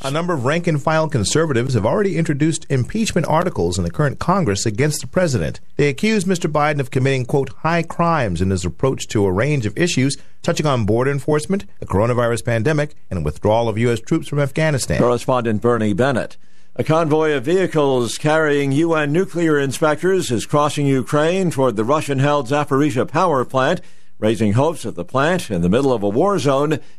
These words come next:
Speaker 2: can be safely secured, ending the threat of a nuclear catastrophe. On Wall Street, the Dow is down a fraction, the Nasdaq eighty-one points higher, and the S and P five hundred index trading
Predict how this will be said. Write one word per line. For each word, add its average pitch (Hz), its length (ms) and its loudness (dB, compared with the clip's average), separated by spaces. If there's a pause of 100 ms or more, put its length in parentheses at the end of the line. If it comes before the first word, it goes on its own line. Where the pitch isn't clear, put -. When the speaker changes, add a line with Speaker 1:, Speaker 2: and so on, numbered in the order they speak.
Speaker 2:
can 127 140 0
be 113 140 2
safely 139 440 0
secured, 135 600 0 (200)
ending 117 320 2
the 104 100 2
threat 170 420 -2 (260)
of 85 140 -8
a 95 80 0
nuclear 120 580 0 (200)
catastrophe. 113 760 -2 (840)
On 131 140 0
Wall 190 260 2
Street, - 720 -4
the 95 80 0
Dow 156 320 2
is 139 160 -2
down 147 440 0
a 110 80 2
fraction, 147 720 0
the 87 80 -8
Nasdaq 117 600 0
eighty-one 131 460 2
points 135 360 0
higher, 156 360 2 (240)
and 143 140 0
the 151 100 2
S 151 140 -2
and 127 100 -2
P 139 140 4
five 135 240 0
hundred 170 260 0
index 151 400 0
trading 147 460 0